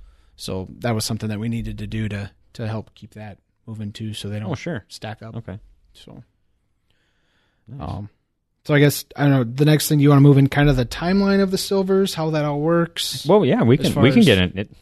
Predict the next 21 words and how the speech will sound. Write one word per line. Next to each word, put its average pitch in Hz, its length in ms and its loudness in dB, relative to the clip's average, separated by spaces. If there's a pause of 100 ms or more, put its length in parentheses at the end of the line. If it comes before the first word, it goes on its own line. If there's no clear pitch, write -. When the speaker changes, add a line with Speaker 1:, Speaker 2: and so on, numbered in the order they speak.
Speaker 1:
Okay. 127 300 -6
Speaker 2:
We 131 80 -4
can 202 80 2
get 120 120 4
into 90 160 -2
that, 123 120 -2
yeah. 175 180 -8
Speaker 1:
Okay. 123 340 -4
I 139 100 2
think, 175 220 4
'cause 156 120 2
I 160 60 8
think 180 400 0
just 170 220 -4
looking, 175 240 2
I 151 100 4
think 185 280 -2
we've 143 180 -2
kinda 170 200 -2
covered 160 280 -2
everything. 151 500 0